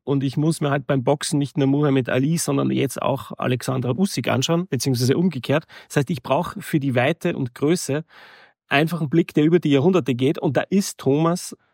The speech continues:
einfach nach wie vor die Referenz, würde ich sagen, neben Augustinus, die man innerhalb der katholischen Theologie einmal sich angeschaut haben muss.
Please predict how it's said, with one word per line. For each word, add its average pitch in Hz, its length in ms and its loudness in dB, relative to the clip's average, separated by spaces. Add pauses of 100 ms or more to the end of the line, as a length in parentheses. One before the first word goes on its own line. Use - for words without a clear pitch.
(160)
einfach 127 380 -2
nach 127 320 2
wie 160 60 -4
vor 135 420 0 (160)
die 151 140 0
Referenz, 127 920 0 (440)
würde 143 200 -2
ich - 80 -6
sagen, 131 380 2
neben 156 260 4
Augustinus, 143 1000 0
die 160 80 2
man 175 160 4
innerhalb 160 340 0
der 147 120 -2
katholischen 139 580 -2
Theologie 131 500 -2 (580)
einmal 147 320 2
sich 123 240 -4
angeschaut 120 460 0
haben - 200 -10
muss. - 280 -18